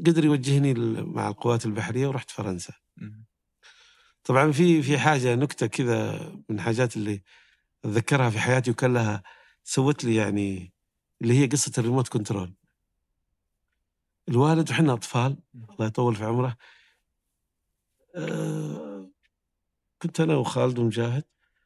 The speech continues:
Speaker 1: وجاب لنا ريموت كنترول من أمريكا، علبة زي كبير، يعني، أكبر من الجوال، علبة، علبة كذا، وله في الفيش حق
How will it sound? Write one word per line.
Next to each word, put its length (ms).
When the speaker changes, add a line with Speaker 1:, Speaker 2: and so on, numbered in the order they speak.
Speaker 1:
وجاب 260
لنا 180
ريموت 320
كنترول 420
من 160
أمريكا، 520
علبة 280
زي 580
كبير، 360
يعني، 300
أكبر 240
من 80
الجوال، 500
علبة، 320
علبة 260
كذا، 320
وله 460
في 100
الفيش 340
حق 100